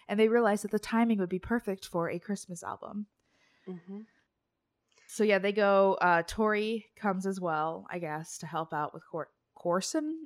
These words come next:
Speaker 1: <laughs>
Speaker 2: Corson.
Speaker 1: Carson.
Speaker 2: Corson. Yeah.
Speaker 1: Uh, and, um, so Erin plays piano, and she's being accompanied by their friend Andy on the fiddle.
Speaker 2: Yeah. I did like the fiddle.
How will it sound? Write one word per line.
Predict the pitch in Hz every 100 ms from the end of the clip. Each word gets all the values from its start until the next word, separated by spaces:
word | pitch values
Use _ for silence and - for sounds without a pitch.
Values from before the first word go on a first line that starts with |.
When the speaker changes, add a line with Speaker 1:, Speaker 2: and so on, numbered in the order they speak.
| -
Speaker 1:
<laughs> | - - -
Speaker 2:
Corson. | 226 214
Speaker 1:
Carson. | - 220 190 202 - 165 220 269 - 277 _ _ _ _ - _ -
Speaker 2:
Corson. | - - 117 - 80 135 _ _ _ _ _ _ _ 294 - - -
Yeah. | - 151 131 -
Speaker 1:
Uh, | - _ _ _ _ _ _ -
and, | 202 175 180 185
um, | 185 170 160 156
so | - 202 180 175 165 - _ _ _ _ _ _ _ _ _ _
Erin | 220 214 214 202
plays | 202 180
piano, | - 185 170 120 165 185
and | 185 180 175
she's | - 190 175
being | 185 175
accompanied | 165 185 175 170 165 160 -
by | 175 165 160
their | 165
friend | - 170 160 - _ -
Andy | 190 180 170 160 -
on | 165 165 165
the | 165
fiddle. | - 185 139 - _ _ _ _ _ _ -
Speaker 2:
Yeah. | 185 175 - _ - - -
I |
did | 226 285
like | 269 262
the | 226
fiddle. | 202 175 156